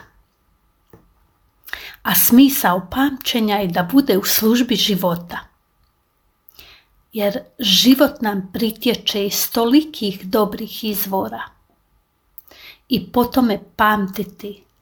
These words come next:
znači dušu krijepiti, čitavim bićem kušati svježinu života.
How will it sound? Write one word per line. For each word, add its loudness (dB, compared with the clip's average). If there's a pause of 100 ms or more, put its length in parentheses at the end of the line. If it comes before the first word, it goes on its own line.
znači 0
dušu 2
krijepiti, -10 (1000)
čitavim 2
bićem 2
kušati 0
svježinu 2
života. -6